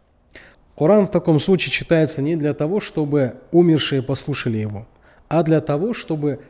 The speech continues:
передать награду за прочитанные аяты умершему. О законности данного действия служит хадис от сподвижника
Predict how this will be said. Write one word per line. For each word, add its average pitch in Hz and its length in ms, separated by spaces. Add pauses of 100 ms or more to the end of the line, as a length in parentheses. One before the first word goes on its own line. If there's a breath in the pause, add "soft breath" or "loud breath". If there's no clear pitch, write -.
(160 loud breath)
передать 143 580
награду 165 580 (100)
за 139 200
прочитанные 139 720
аяты 135 380
умершему. 110 580 (1400 loud breath)
О 139 120
законности 180 600
данного 160 520
действия 131 680 (220)
служит 175 420
хадис 185 680 (400)
от 151 160
сподвижника 151 960